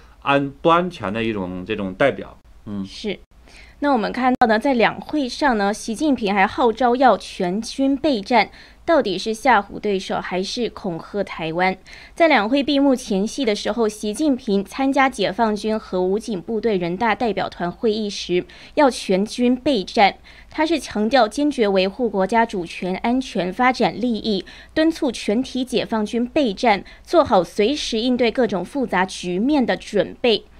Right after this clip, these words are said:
Speaker 2: 那有学者就认为，这是习近平首次提出中国安全形势不稳定和不确定性比较大的言论，意义非比寻常，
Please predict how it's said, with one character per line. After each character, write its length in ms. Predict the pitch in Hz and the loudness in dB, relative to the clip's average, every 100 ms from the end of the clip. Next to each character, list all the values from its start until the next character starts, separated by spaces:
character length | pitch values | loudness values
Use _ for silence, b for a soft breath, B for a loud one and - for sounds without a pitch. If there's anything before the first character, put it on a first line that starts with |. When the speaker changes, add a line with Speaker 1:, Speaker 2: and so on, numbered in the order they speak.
| B B B B | B B B B
Speaker 2:
那 100 | 339 | 4
有 120 | 269 | 4
学 240 | 220 226 247 | 4 0 2
者 140 | 277 | 4
就 160 | 214 233 | 4 4
认 300 | 311 262 202 | 4 4 4
为， 160 | 190 | 2
这 120 | 196 | 2
是 120 | 247 240 | -2 -4
习 280 | - 214 | -4 -2
近 220 | 220 311 262 | 0 2 0
平 220 | - 220 | 0 -6
首 260 | - 196 | 0 -2
次 240 | 165 - 311 | -2 -4 -6
提 240 | - 208 | -4 -8
出 320 | 202 262 262 B B - | -4 -2 -4 B B -2
中 200 | 339 339 | 0 4
国 140 | 226 | 4
安 220 | 226 277 | 4 2
全 200 | - 208 | 0 -4
形 220 | 214 196 | -2 -4
势 180 | 202 277 | -2 -4
不 220 | 254 311 | -2 0
稳 240 | 240 170 190 - | 2 0 -2 -2
定 260 | 294 220 | 0 0
和 280 | - - 208 | -4 -4 -4
不 160 | 202 208 | -2 -6
确 340 | - - 285 | -4 0 0
定 160 | 277 233 | 2 -2
性 220 | - 262 | -2 -4
比 100 | - | 0
较 160 | 202 | 0
大 300 | 208 294 262 | 2 4 4
的 100 | 196 | 2
言 420 | 175 170 175 180 240 | -2 0 0 2 0
论， 260 | 294 247 - B B | 2 0 -2 B B
意 120 | - 277 | -4 0
义 180 | 269 | 0
非 220 | 254 220 226 | 2 0 0
比 220 | 190 170 | -4 -8
寻 360 | - 185 185 | -8 -4 -2
常， 380 | 254 - 190 190 | -2 0 0 0